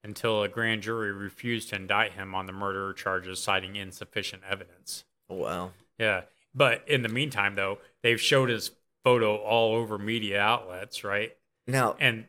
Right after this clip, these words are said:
Speaker 1: then they clear him of all charges.
Speaker 2: this was nineteen ninety, right?
Speaker 1: Uh, yeah, this was ninety. Yep.
Speaker 2: Okay. So, well, I mean, D N A evidence would have been
Speaker 1: Uh,
Speaker 2: available. And I know it start-, they, it did not popularize until, like,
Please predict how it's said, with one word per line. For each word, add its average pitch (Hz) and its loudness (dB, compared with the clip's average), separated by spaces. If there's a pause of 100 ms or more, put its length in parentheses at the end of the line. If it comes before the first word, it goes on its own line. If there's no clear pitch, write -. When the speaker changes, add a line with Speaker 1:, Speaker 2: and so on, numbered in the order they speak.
Speaker 1:
then 135 4
they 107 6
clear 127 4
him 98 -2
of 101 0
all 95 2
charges. 123 0
Speaker 2:
this 170 4
was 151 4
nineteen 113 2
ninety, 101 0
right? 82 -2 (540)
Speaker 1:
Uh, 120 8
yeah, 139 8
this 143 2
was 127 -6
ninety. 104 -6 (200)
Yep. 113 -2
Speaker 2:
Okay. 90 0 (340)
So, 113 2 (1120)
well, 98 -4
I 98 -4
mean, 92 -6 (360)
D 117 -2
N 98 0
A 107 4
evidence 90 0
would 95 0
have 90 -2
been 95 -2 (340)
Speaker 1:
Uh, 90 -4 (100)
Speaker 2:
available. 107 6
And 131 4
I 151 10
know 175 10
it 120 8
start-, - 4
they, 131 8
it 139 2
did 170 6
not - 2
popularize 98 4
until, 98 2
like, 90 2